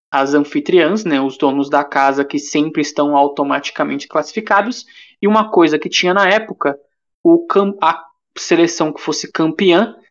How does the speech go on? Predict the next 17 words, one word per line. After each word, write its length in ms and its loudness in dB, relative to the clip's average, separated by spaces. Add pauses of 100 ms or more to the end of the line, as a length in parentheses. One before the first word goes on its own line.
(160)
estaria 460 4
automaticamente 880 -2
classificada. 680 0
Na 220 2
época 440 0
foi 300 2
a 200 0 (480)
França, 420 0
quem 300 -6
se 200 -2
lembra 420 0
aí, 300 0 (540)
quem 180 -2
tá 240 -2
antenado 580 -2
nas 160 -2
memórias, 680 0